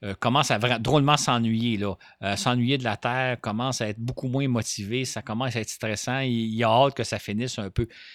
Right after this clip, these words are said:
Euh, il y a des astronautes, il y a des cosmonautes qui ont passé jusqu'à un an dans l'espace et, euh, ça, ça se fait, là, c'est comme un marathon, mais c'est comme difficile. Si on veut que les, un équipage soit, euh, le plus, euh,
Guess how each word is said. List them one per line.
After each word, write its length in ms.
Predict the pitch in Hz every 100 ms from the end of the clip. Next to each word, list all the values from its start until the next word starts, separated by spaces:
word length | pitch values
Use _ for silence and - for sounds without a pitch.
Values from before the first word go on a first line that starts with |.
| - - - _ -
Euh, 240 | 107 107
il 80 | 104
y 80 | 104
a 80 | 147
des 220 | 131 113
astronautes, 340 | 113 - 110
il 60 | 110
y 40 |
a 40 | 131
des 140 | 127
cosmonautes 520 | - 120 113 107 147
qui 80 | 131
ont 60 | 95
passé 320 | 104 98 123
jusqu'à 340 | 101 98 -
un 180 | 104 104
an 140 | 117 127
dans 140 | 101
l'espace 680 | 95 90 - 113 131 123 -
et, 200 | 117 101
euh, 200 | 98 92 -
ça, 220 | - -
ça 160 | - 127
se 120 | -
fait, 160 | 117 104
là, 120 | 82
c'est 160 | -
comme 200 | 104 110
un 100 | 107
marathon, 500 | 101 107 101 92 123
mais 120 | 135 110
c'est 220 | - 113
comme 220 | 120 113
difficile. 440 | 98 - - 113 95 - - -
Si 200 | - -
on 120 | 170 147
veut 220 | 135 196
que 100 | 147
les, 280 | 113 107 104
un 180 | 107
équipage 480 | 113 110 - 143 139
soit, 160 | - 117
euh, 500 | 113 104 101 98 101
le 140 | 98
plus, 320 | 95 - 123
euh, 180 | 107 101